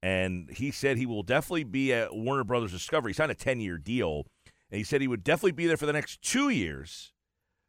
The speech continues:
But after that, he said, "I don't know," because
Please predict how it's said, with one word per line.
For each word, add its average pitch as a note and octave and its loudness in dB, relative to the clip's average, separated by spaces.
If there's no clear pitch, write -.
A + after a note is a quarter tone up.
But A#2 2
after F#3 4
that, F#3 6
he B2 -2
said, B2 2
"I C3+ 8
don't F#3 4
know," D#3 8
because C3 -2